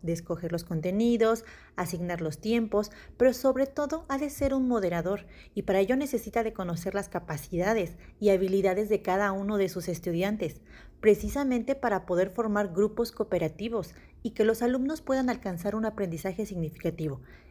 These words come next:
y posiblemente conseguir una construcción colectiva del conocimiento. Al respecto, ¿qué opina, maestro Jaime?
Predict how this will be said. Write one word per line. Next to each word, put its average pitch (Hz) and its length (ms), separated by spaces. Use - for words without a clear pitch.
y 208 140
posiblemente 226 680
conseguir 202 420
una 214 220
construcción 175 540
colectiva 190 480
del 165 140
conocimiento. 170 680
Al 190 160
respecto, 269 540
¿qué 349 80
opina, 262 340
maestro 185 340
Jaime? 160 380